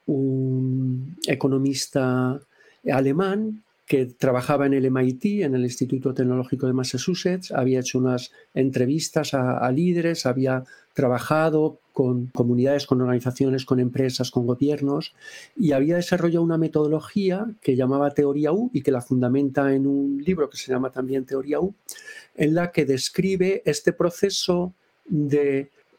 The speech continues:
mente abierta, corazón abierto y voluntad abierta, que es la terminología que utiliza él. Eh, Kulevin utilizaba voluntad receptiva, voluntad suave.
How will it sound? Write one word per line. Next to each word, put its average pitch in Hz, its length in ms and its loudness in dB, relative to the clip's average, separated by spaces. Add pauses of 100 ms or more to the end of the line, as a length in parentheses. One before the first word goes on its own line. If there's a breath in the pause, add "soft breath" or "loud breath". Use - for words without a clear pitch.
(100)
mente 165 500 2
abierta, 170 540 0
corazón 156 380 0
abierto 147 840 0
y 143 140 0
voluntad 131 800 0
abierta, 190 680 0
que - 80 -4
es 139 60 -2
la 135 100 2
terminología 135 580 0
que 131 80 -2
utiliza 131 440 0
él. 196 240 -2
Eh, 127 360 0
Kulevin 135 440 0
utilizaba 131 460 0
voluntad 127 320 0
receptiva, 135 560 0
voluntad 127 320 -2
suave. 160 440 -2